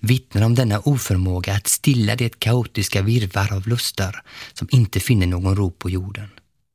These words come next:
Den svarta gudinnan må försöka hugga av vår livstråd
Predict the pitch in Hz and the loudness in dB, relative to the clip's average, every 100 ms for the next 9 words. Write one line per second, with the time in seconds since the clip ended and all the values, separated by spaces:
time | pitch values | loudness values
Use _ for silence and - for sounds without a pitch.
0 | _ _ _ _ _ - - - - 101 | _ _ _ _ _ -20 -18 -12 0 2
1 | - 131 - 104 110 135 127 95 92 - | 2 0 0 2 4 4 4 2 0 -4
2 | - - 107 - 113 117 - 104 120 113 | -14 -4 -2 4 4 4 2 2 2 2
3 | 98 113 101 107 104 131 - - 120 120 | 2 2 2 0 2 0 -2 -2 0 0
4 | 98 | -2